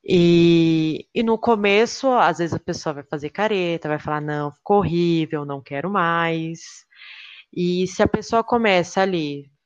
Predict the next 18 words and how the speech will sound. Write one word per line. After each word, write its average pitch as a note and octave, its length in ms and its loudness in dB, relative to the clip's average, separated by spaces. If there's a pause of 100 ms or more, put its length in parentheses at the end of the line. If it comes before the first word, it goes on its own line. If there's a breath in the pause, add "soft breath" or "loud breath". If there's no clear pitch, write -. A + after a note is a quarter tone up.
(580)
fez F3+ 320 2
um G#3 120 -2
dia, D3+ 560 -4 (140)
experimentou D#3+ 640 -2
um F3 40 -6
dia E3+ 200 -2
sem E3+ 300 -8
açúcar, D#3 600 -8 (640 loud breath)
experimentou D#3+ 760 -4
no F#3+ 160 -6
dia, F3 560 0
no E3 140 -10
outro F3 260 -6
dia E3+ 220 -4
sem E3+ 220 -8
açúcar E3 420 -8
de F3 100 -8
novo. D3 540 -6